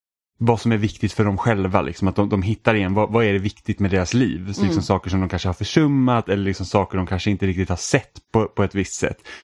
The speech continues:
Speaker 1: Men, liksom, hennes del är så tätt knutet till, liksom, en, en övernaturlig del, och det får, liksom, ingen upplösning, så det känns, liksom, bara så här, vad var anledningen? Förutom att bara sparka igång, liksom, hennes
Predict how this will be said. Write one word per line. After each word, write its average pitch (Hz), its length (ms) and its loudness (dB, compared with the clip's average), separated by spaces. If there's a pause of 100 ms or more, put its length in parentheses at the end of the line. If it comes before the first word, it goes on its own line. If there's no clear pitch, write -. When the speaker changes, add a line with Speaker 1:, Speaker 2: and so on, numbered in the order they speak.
(160)
Speaker 1:
Men, 110 140 2
liksom, 101 260 0
hennes 127 440 0
del 107 320 0
är 98 60 -2
så 101 200 -2 (1000)
tätt - 440 -2
knutet 120 600 0
till, 104 160 -2
liksom, 95 340 -2
en, 107 240 -2
en 110 340 2
övernaturlig 95 720 0
del, 98 340 0 (640)
och 127 100 2
det 101 100 2
får, 113 220 2
liksom, 98 260 0
ingen 98 160 2
upplösning, 104 560 0
så 107 80 0
det 101 60 2
känns, 117 200 0
liksom, 98 160 -2
bara 101 80 2
så 101 120 2
här, 92 100 0 (440)
vad 101 160 2
var 95 180 2
anledningen? 87 1080 0
Förutom 104 580 0
att - 120 -8
bara 92 140 2
sparka 87 380 0
igång, 87 280 2
liksom, 82 240 -2
hennes 80 460 -2